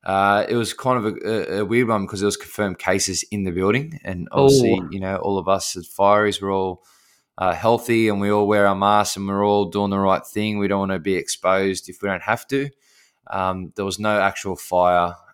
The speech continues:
Speaker 1: and there was no actual, um, you know, no one was injured or hurt or anything. So it, all it was was just a, a sprinkler head going off in a room. So we turned the water off, uh, from, um, the sprinkler room, and that slowed the water down. The, obviously, the room was flooded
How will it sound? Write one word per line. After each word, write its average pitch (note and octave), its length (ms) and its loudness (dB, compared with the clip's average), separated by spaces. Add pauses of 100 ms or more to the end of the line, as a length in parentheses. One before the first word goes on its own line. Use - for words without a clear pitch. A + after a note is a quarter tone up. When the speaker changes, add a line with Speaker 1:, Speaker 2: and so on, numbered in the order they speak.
Speaker 1:
and F2+ 180 -12
there F2 100 -6
was F2 180 -10
no F2 380 -4 (240)
actual, - 600 -10 (100)
um, G1+ 400 -8 (500)
you F2+ 80 -8
know, F2 80 -4
no F#2 200 0
one F2 80 -2
was E2+ 120 -4
injured F2 260 -2
or E2+ 140 2
hurt F2 280 -2
or F2 80 -2
anything. F2+ 260 -6
So F2 360 2 (380)
it, - 160 -8
all G2+ 220 4
it D#2+ 40 0
was F#2 280 2
was E2+ 140 -4
just - 260 -4
a, F2+ 340 0
a F2 60 -4
sprinkler E2+ 380 -4
head F2 260 -2
going F2 200 -4
off E2+ 160 -4
in E2 60 -10
a E2 60 -6
room. G2 420 -2 (380)
So F#2 160 -4
we F#2 100 -2
turned B2+ 260 0
the G#2+ 40 0
water G2 380 2
off, F#2+ 280 2
uh, F#2 200 4
from, F2+ 400 -8 (100)
um, F2 420 -8 (120)
the - 60 -18
sprinkler C#3 400 0
room, C#3+ 300 0 (500)
and F#2 280 -4
that A2+ 80 -2
slowed G#2+ 240 2
the G2 80 -2
water G2 180 2
down. G2+ 200 0
The, G2 100 0
obviously, G2+ 300 0
the F#2+ 100 -2
room F#2+ 260 -2
was F#2+ 200 0
flooded G2+ 560 0